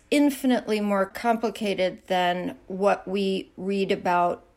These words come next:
in the newspapers, the God spot, et cetera, these simplistic notions of how the brain works. Now, Friston's idea, and I have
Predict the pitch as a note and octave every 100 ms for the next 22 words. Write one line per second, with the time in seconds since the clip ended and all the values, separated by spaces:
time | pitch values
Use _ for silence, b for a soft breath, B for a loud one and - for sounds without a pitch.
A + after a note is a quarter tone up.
0 | - F#3+ E3+ F3 - - - F#3 A#3+ A#3
1 | - G3+ F#3 F3+ F3 E3+ - - F#3 F3
2 | F3 F3 - - - E3 - - - -
3 | F#3+ D#3+ D#3+ C#3 - E3+ F3+ F3 - -
4 | G3 G3 - G3 - F#3 - E3+ F3 F3
5 | F#3+ E3+ D#3 - B B B B - F3+
6 | - F#3+ E3+ E3 - F3 E3+ E3+ D#3 -
7 | - - G3 G3+ F3 - - b b b
8 | - - B3 F4+ - D4 A3 F3+ - -
9 | - _ _ - F#3 - E3+ F3 - -
10 | F#3 F3 F#3 F#3+ G3 -